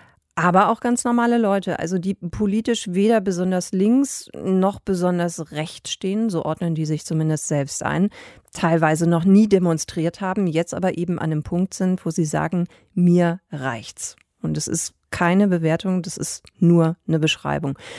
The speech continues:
Und die kann uns noch viel ausführlicher Katharina Thoms liefern. Das ist eine Kollegin vom S W R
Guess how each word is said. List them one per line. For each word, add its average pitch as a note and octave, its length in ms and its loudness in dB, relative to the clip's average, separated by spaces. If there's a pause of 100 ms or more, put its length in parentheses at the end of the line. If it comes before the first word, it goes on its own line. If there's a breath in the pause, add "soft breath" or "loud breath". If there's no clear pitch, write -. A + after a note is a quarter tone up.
(120 loud breath)
Und F#3 300 2
die A#3+ 160 4
kann G#3+ 340 -2
uns G3+ 300 -2
noch F#3 100 0
viel G#3 260 -2
ausführlicher F#3+ 600 -2
Katharina F3 500 -2
Thoms G#3 380 -2
liefern. D#3 360 -4
Das E3+ 120 -4
ist - 40 -14
eine D#3 80 0
Kollegin D#3+ 440 0
vom - 160 -6
S - 200 -6
W D3 80 -4
R D#3+ 240 0